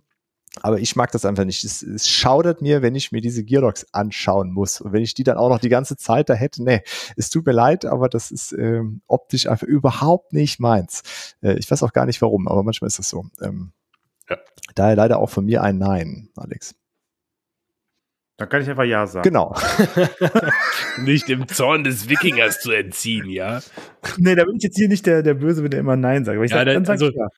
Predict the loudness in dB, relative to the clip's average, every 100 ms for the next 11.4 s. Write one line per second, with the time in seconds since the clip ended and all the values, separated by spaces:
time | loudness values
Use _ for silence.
0 | _ _ 0 2 2 0 -4 0 2 4
1 | 2 2 2 2 0 0 -2 -2 -2 -2
2 | -2 0 2 2 2 0 0 0 0 0
3 | 0 0 0 0 0 0 -2 2 0 2
4 | -2 -2 -2 -2 -4 -6 -6 -6 -6 -8
5 | -10 -12 -10 -10 -12 _ -2 0 2 2
6 | 4 2 0 -8 _ _ -6 0 2 2
7 | 2 0 0 2 2 2 0 -2 -2 0
8 | -2 -4 -4 -4 -4 -12 -4 0 2 2
9 | 2 -2 -4 -12 -20 _ _ -4 0 0
10 | -2 -8 0 2 4 0 -2 -6 -6 0
11 | 2 4 0